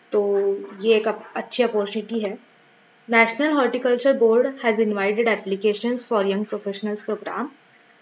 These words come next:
तो जो National Horticulture Board है, जो कि Ministry of Agriculture and Farmers Welfare के under आता है,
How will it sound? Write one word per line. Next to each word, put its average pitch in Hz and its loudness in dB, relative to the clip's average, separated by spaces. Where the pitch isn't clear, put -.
तो 208 4
जो 214 0
National 214 0
Horticulture 202 -4
Board 196 -2
है, 196 -10
जो 196 -4
कि 208 -6
Ministry 190 -4
of 208 0
Agriculture 190 -4
and 214 -2
Farmers 190 -6
Welfare 185 -6
के 214 -4
under 190 -4
आता 180 -8
है, 262 -10